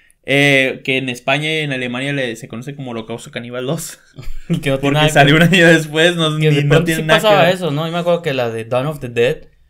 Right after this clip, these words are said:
Speaker 2: en, en Italia se llamó Zombie. Y de pronto varios directores italianos hicieron Zombie dos, Zombie tres, pero no tenía nada que ver con
Speaker 1: Nada
Speaker 2: Dawn
Speaker 1: que
Speaker 2: of the
Speaker 1: ver
Speaker 2: Dead.
Speaker 1: con <laughs>
Speaker 2: Pero la, la de Zombie dos, que es esta famosa del tiburón, del tiburón
Speaker 1: Que
Speaker 2: contra
Speaker 1: se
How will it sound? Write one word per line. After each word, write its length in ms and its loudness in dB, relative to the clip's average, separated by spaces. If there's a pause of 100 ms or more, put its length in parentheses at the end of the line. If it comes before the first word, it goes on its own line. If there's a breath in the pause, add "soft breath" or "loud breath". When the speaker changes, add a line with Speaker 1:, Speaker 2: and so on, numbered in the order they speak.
(760)
Speaker 2:
en, 540 -6
en 200 -8
Italia 460 -2
se 140 -10
llamó 260 -8
Zombie. 560 -8 (920)
Y 120 -4
de 100 2
pronto 340 0
varios 200 2
directores 260 -2
italianos 420 -2
hicieron 220 -4
Zombie 320 -6
dos, 280 -4
Zombie 200 -8
tres, 340 -6
pero 180 -4
no 40 -10
tenía 180 -4
nada 220 -6
que 80 -8
ver 120 -2
con 60 0
Speaker 1:
Nada 180 6
Speaker 2:
Dawn 120 2
Speaker 1:
que 80 2
Speaker 2:
of 60 0
the 80 0
Speaker 1:
ver 180 2
Speaker 2:
Dead. 380 -2
Speaker 1:
con 160 -2
<laughs> 20 -6
Speaker 2:
Pero 320 2
la, 300 0
la 140 0
de 60 0
Zombie 280 -4
dos, 180 0
que 80 -12
es 60 -6
esta 160 -4
famosa 340 -6
del 160 -4
tiburón, 400 -8
del 320 -6
tiburón 320 -8
Speaker 1:
Que 40 -12
Speaker 2:
contra 220 -6
Speaker 1:
se 60 0